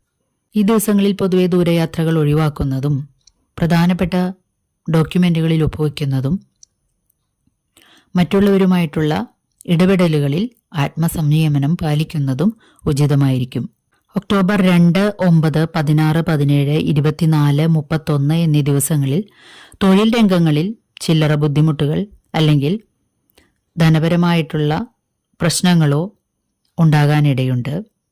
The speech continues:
അല്ലെങ്കിൽ വാക്കുതർക്കങ്ങൾ മുതലായവ ഉടലെടുത്തേക്കാം.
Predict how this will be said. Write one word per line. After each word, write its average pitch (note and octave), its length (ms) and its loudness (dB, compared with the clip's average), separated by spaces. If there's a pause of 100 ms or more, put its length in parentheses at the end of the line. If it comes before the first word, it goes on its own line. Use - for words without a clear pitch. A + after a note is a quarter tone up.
(1080)
അല്ലെങ്കിൽ F#3 280 4
വാക്കുതർക്കങ്ങൾ E3+ 800 0
മുതലായവ D3 760 -2
ഉടലെടുത്തേക്കാം. C#3 800 -2